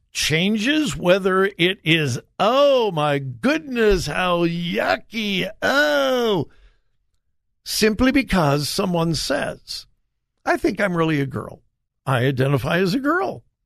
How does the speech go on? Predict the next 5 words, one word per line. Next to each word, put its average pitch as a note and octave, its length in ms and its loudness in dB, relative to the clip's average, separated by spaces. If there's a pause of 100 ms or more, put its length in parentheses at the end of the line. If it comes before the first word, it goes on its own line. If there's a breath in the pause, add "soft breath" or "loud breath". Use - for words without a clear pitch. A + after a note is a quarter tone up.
(2250)
Do G#3+ 80 0
you F4+ 180 0
understand A3+ 960 -2 (800)
how G3 200 -2
insane F3 1160 0